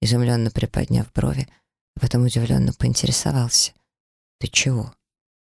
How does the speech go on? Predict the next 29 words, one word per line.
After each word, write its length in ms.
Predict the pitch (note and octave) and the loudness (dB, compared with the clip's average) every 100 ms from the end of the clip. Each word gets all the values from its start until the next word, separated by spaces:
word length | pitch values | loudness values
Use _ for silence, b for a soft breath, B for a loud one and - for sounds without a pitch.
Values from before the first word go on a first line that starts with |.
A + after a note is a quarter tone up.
| _ _ _ _ _ _ _ | _ _ _ _ _ _ _
Чтобы 280 | - G3 D#3+ | -2 2 2
хоть 240 | - D#3 | 0 -2
как-то 320 | - D3+ - C3 | 0 -2 0 0
исправить 440 | - C3+ C3 A#2 | 0 2 2 2
свою 260 | - C3 C3 | 0 0 0
ошибку 440 | - C3 - - | 2 0 -2 -4
и 40 | |
оправдаться, 760 | A2 A#2 A#2 C3+ D3 - - - _ _ _ _ _ C3 | 0 0 0 0 0 0 -2 -4 _ _ _ _ _ -2
не 60 | |
пускаясь 440 | B2+ - - C#3 A#2+ | 0 0 2 0 0
в 80 | |
длительные 560 | A2+ C3 B2 - B2 B2+ | 2 0 0 -2 0 0
объяснения, 680 | A#2+ A#2 - C3+ D3+ - - _ _ _ _ _ _ E3+ | 0 -2 0 0 0 -2 -4 _ _ _ _ _ _ 2
я 80 | |
нацепила 480 | E3 D#3 - D#3 D3 | 2 2 0 2 2
на 120 | C3+ | 2
лицо 280 | C3 - D3+ | 2 0 0
вежливую 520 | C3+ C#3+ B2 B2 A#2 | 2 0 0 0 0
улыбочку 440 | A#2 C3+ - - - | 0 -2 -4 -4 -4
и 60 | |
быстро 360 | - A#2 - C3 | 0 -2 0 0
ответила: 580 | B2+ C3+ B2+ - - - _ _ _ _ _ _ _ _ - | 0 -2 -2 -4 -8 -16 _ _ _ _ _ _ _ _ -2
«Просто 260 | B2+ - | 0 0
так 220 | - - | -2 -2
неожиданно. 680 | - A#2+ A#2+ - B2+ B2+ C3 - _ _ _ _ _ _ _ | 0 2 2 0 0 0 -2 -8 _ _ _ _ _ _ _
Куратор 460 | - C3 C#3 - C3 | 0 2 2 0 0
будет 380 | A2+ B2+ B2 - - | 2 0 -2 -6 -2
подрабатывать 720 | B2+ C3+ A#2+ C3 A#2 A#2 - | 0 2 0 -2 -2 -2 0
нянькой 480 | A#2+ B2+ - - | 2 0 -2 -8